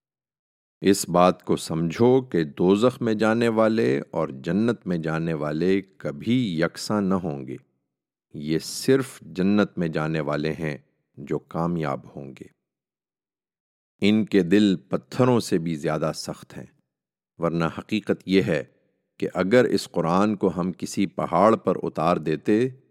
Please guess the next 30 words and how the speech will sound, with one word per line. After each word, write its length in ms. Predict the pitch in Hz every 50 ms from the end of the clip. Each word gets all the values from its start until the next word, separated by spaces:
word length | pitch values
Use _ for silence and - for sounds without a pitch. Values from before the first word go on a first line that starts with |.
| _ _ -
تو 100 | - -
تم 320 | - - 95 104 104 98
دیکھتے 500 | 80 85 90 92 87 - - - 117 113
کہ 180 | 107 - - 82
وہ 340 | 73 71 73 87 98 110 95 - -
اللہ 440 | - 78 78 78 80 92 104 - - - -
کی 160 | - 92 87
خشیت 640 | - - - 78 - - - 117 110 98 82 -
سے 200 | - - - 73 67
دب 360 | 65 65 - 87 85 80 -
جاتا، 340 | - - 69 - - - - - _ _ _ _ _ _ _ _ _ _ -
پھٹ 200 | - 143 135 - _ -
جاتا۔ 280 | - 76 67 - - - - _ _ _ _ _ _ _ _ _ _ _ _ _ _ _ _ 73
یہ 280 | 71 73 92 107 107
مثالیں 500 | 98 92 90 - - 80 82 85 90 87 73 -
ہم 140 | 78 80 76
لوگوں 360 | 73 73 82 85 87 92 90 80
کو 160 | - 87 - -
اس 220 | - - - - 98
لیے 180 | 101 113 107
سناتے 500 | 95 - - 82 78 76 78 - - 92 87
ہیں 220 | - 85 78 73 71 _ _ _ _ _ _ _ _ -
کہ 80 | - 80
وہ 240 | 69 71 76 85 80 69 64 _ -
غور 220 | 73 80 82 78
کریں۔ 340 | 69 _ - - - - _ _ _ _ _ _ _ _ _ _ _ _ _ _ _ _ _ _ _ _ _ _ _ _ _ _ _ _ _ _ _ _ -
وہ 200 | 76 73 76 69 - -
ہمیشہ 400 | 80 80 90 101 101 - - 95 87
یاد 320 | 85 85 82 82 85 82 80
رکھیں 380 | 80 76 - - - 95 78